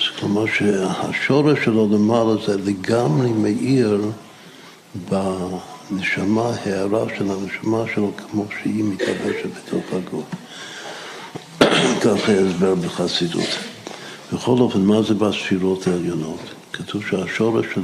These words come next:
נשמת משה רבינו זה פנימיות החוכמה. "מן המים משיתיהו". מים זה מי החוכמה, מים זה קו ימין, זה קו החסד בכלל.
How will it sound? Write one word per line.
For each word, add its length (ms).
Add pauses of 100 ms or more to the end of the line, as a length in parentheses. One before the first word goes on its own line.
(160)
נשמת 420
משה 340
רבינו 480
זה 200 (280)
פנימיות 360
החוכמה. 580 (840)
"מן 240
המים 840
משיתיהו". 840 (1400)
מים 320
זה 80
מי 200
החוכמה, 720 (1700)
מים 340
זה 60
קו 200 (120)
ימין, 500 (1200)
זה 120 (140)
קו 80 (140)
החסד 540
בכלל. 520